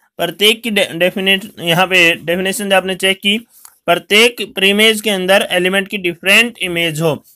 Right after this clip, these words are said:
यहाँ पे फ़ोर की वन है, फ़ाइव की टू है, सिक्स की थ्री है। तो यहाँ पे हम लिखेंगे,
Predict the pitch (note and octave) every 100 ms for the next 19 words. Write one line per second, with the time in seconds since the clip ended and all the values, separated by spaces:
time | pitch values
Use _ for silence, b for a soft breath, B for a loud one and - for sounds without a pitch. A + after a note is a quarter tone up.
0 | - D3+ F3 F#3+ E3+ E3+ G3 G#3 G#3+ G3
1 | F#3+ G#3 G3 G3+ G3+ G3 E3+ F3 F3 G3+
2 | F#3+ F#3+ G3 G3 F#3+ F#3+ _ _ - F3
3 | - - G3 B3 - b b - F3+ F3+
4 | E3 D3+ - - - E3+ F#3 F3+ A3 C4+
5 | A#3+ A3+ A3 G3 G3+ G3 G#3 G3+ E3+